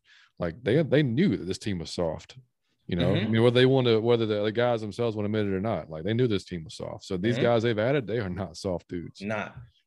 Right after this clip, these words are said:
Speaker 1: And that's gonna spread, man. Like, yeah, that type of physicality and that attitude, that's gonna spread without, uh, within the locker room, and they're just gonna keep adding to it. I mean, so
Speaker 2: Nobody
Speaker 1: Yes.
Speaker 2: we got. Look, I'm, I'm, I'm at the list. Nobody we got was soft.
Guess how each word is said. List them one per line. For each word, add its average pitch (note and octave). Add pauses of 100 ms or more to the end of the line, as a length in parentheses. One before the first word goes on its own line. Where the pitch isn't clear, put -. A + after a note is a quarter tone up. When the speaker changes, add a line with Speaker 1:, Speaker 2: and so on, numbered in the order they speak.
(120)
Speaker 1:
And G2
that's A#2+
gonna A#2
spread, F#2+
man. E2
Like, F2+
yeah, G2+
that G#2
type A#2
of G2+
physicality G#2
and F#2+
that F#2+
attitude, G2
that's G#2
gonna F#2
spread F#2
without, F2
uh, F2
within F2+
the F2+
locker F#2
room, F#2+
and F2
they're F#2+
just G2
gonna A2+
keep A2+
adding G2+
to D#2+
it. D#2
I E2
mean, E2
so F2+ (800)
Speaker 2:
Nobody F3
Speaker 1:
Yes. F3+
Speaker 2:
we F#3
got. D3
Look, C3+
I'm, F#3+ (140)
I'm, F3+
I'm D#3+
at E3
the B2
list. A#2+ (100)
Nobody C#3
we B2+
got A#2
was G#2
soft. G#2+